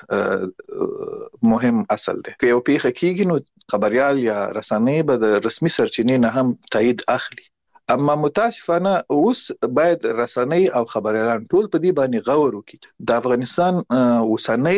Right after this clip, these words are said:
رسمي، اه، سرچینې چې ځان ته وایي، د هغوی معلومات یا د هغوی ورکړي اطلاعات، اه،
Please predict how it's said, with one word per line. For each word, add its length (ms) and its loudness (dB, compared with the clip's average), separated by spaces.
رسمي، 300 -4
اه، 1160 -4
سرچینې 520 0
چې 120 -2
ځان 260 0
ته 100 0
وایي، 520 2
د 140 0
هغوی 400 2
معلومات 540 0
یا 520 2
د 100 -6
هغوی 320 2
ورکړي 600 2
اطلاعات، 640 0
اه، 580 2